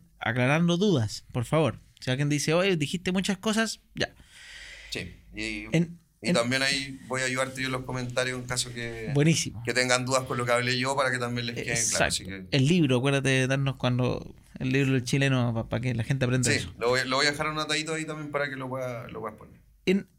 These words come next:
Speaker 1: en, en tu experiencia, cuando lo-, los clientes que tú ves en, en, en Renta cuatro, y también cuéntanos un poquito,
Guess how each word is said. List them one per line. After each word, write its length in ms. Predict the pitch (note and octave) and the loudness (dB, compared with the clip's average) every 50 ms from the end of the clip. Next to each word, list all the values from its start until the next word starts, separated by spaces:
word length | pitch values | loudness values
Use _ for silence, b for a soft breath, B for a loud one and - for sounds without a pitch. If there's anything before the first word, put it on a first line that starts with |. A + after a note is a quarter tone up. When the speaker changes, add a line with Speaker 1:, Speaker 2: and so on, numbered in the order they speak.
| _ - - | _ -10 -8
Speaker 1:
en, 180 | D3 F3 F3 - | -6 -6 -6 -2
en 140 | - G3 F#3 | 0 0 2
tu 100 | F#3 C4+ | 2 2
experiencia, 880 | C4 C4 - - A#3+ F3 D3+ B2+ A2 G2+ G2 G2 - - - - A#2 - - - - | 0 0 2 2 4 6 6 6 6 6 4 2 -2 -4 -6 -8 -8 -12 -14 -14 -6
cuando 400 | - D3+ D3 D3 D3+ D3 - - - - - - E3 C#3 | -4 0 0 2 2 0 -2 -4 -10 -20 -20 -18 -16 -14
lo-, 260 | - - - - - - - | -12 -10 -10 -8 -8 -4 0
los 160 | E3+ D#3+ - | 0 0 0
clientes 400 | E3+ E3 D#3+ F#3 G3 F#3+ F3+ F#3 | 2 2 4 4 4 4 2 0
que 100 | - F3 | -2 0
tú 120 | D#3+ E3 | 2 2
ves 500 | F3 F#3 F#3+ F3+ - - - - - - - - | 4 4 2 2 0 -6 -14 -16 -18 -20 -20 -16
en, 280 | - - C#3+ D3+ D3+ - | -8 -2 0 0 0 0
en, 240 | - C#3 C#3+ - - | -2 -2 -4 -2 -2
en 160 | C#3 C#3 C#3 | 0 0 0
Renta 300 | C#3 D3+ D3+ D3 C#3+ C#3+ | 0 0 -2 0 0 -2
cuatro, 340 | - - - - - - - - - B B B B B B B B B B B B B B B B B B B B B B B | -2 -4 -8 -12 -12 -16 -16 -18 -18 B B B B B B B B B B B B B B B B B B B B B B B
y 40 | - | -2
también 200 | F#3+ A#3 D#4 D#4 | 0 0 0 0
cuéntanos 320 | - C#4 B3+ - - C3+ B2+ | 0 0 0 2 2 2 2
un 20 | |
poquito, 260 | A#2+ C3 B2+ D3+ D#3+ | 2 2 0 0 -2